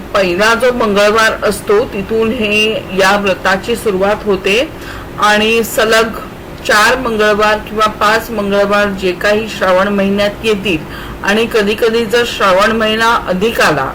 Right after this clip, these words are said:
अधिक मास येतो श-, श्रावणाचा, तर हे, अ, ह्या, अ, व्रताची, अ, व्रत आहे ते आणखीन काही काळासाठी वाढतं.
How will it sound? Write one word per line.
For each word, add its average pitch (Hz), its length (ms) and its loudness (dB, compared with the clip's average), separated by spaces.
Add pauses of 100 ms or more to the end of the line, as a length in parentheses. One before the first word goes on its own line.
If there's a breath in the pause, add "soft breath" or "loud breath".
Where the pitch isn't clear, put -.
(100)
अधिक 214 360 -4
मास 214 300 0
येतो 196 300 0
श-, 196 540 -6
श्रावणाचा, 196 680 0 (500 loud breath)
तर 262 240 4 (380)
हे, 226 280 2
अ, - 120 -2 (1080)
ह्या, 220 480 2
अ, 185 280 4
व्रताची, 185 1000 -2
अ, 185 400 4 (760)
व्रत 208 360 0
आहे 214 320 0
ते 247 440 0 (440)
आणखीन 233 360 -2
काही 202 320 0
काळासाठी 196 840 0 (420)
वाढतं. 185 480 2